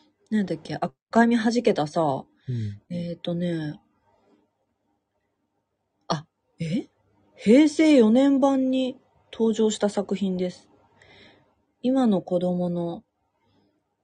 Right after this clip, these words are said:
Speaker 1: ん？子供たちの身近な世界を教科書に載せたい初恋ストーリーはどうだろう、どうだろうという議論の中で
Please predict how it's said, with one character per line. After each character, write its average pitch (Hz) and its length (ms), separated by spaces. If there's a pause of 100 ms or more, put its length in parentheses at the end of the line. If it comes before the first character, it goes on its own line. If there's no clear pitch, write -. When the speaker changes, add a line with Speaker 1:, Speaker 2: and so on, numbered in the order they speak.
(500)
Speaker 1:
ん？ 208 160
子 - 140
供 214 180
た 220 100
ち 202 100
の 165 60
身 165 120
近 202 200
な 226 120
世 240 140
界 196 240
を 170 100
教 190 160
科 202 100
書 202 120
に 170 120
載 160 100
せ 170 120
た 170 140
い 160 60
初 175 240
恋 214 180
ス 208 80
ト 240 140
ー - 20
リ 214 100
ー 185 40
は 170 100
ど 185 140
う 180 40
だ 170 200
ろ 160 160
う、 - 120
ど 202 160
う 196 40
だ 170 120
ろ 185 140
う 175 60
と 170 100
い 156 60
う 156 80
議 180 120
論 196 140
の 160 100
中 170 220
で 202 160